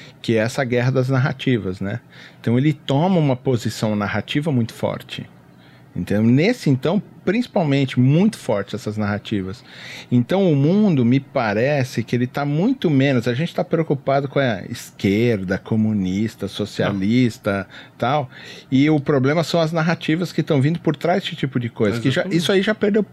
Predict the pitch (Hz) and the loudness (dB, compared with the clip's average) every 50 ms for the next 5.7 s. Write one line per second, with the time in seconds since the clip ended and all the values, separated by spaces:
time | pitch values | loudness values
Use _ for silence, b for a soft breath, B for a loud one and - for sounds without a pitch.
0 | - - 160 139 - - 175 175 175 202 196 - - 156 160 104 170 - - - | -8 -8 -8 -6 -4 -2 -2 0 0 0 -2 0 0 2 2 2 0 -4 -8 -10
1 | - - B B B B B B 123 127 127 123 170 185 - 185 175 190 240 226 | -10 -12 B B B B B B -2 0 0 0 0 0 0 0 -2 0 0 -2
2 | 208 - 180 - - 160 151 147 139 131 143 127 127 123 120 107 - 113 107 110 | -2 -2 -6 -6 -4 -2 0 0 0 2 2 2 4 4 2 0 0 -2 -2 -2
3 | 110 - - 151 147 143 139 131 143 135 139 135 127 127 127 127 131 - 123 120 | -2 -2 0 0 0 2 0 0 -2 0 0 0 0 0 -2 -2 -2 -2 -2 -2
4 | 113 - - 135 131 127 127 127 - - 139 135 131 - - 127 127 120 113 120 | -2 -2 -2 -2 -2 -2 -4 -6 -6 -4 -4 -4 -4 -4 -4 -2 -2 -2 -2 0
5 | 123 117 107 110 120 120 113 - - - 123 123 123 | 0 0 2 2 0 0 -2 -4 -4 -2 -2 -2 -2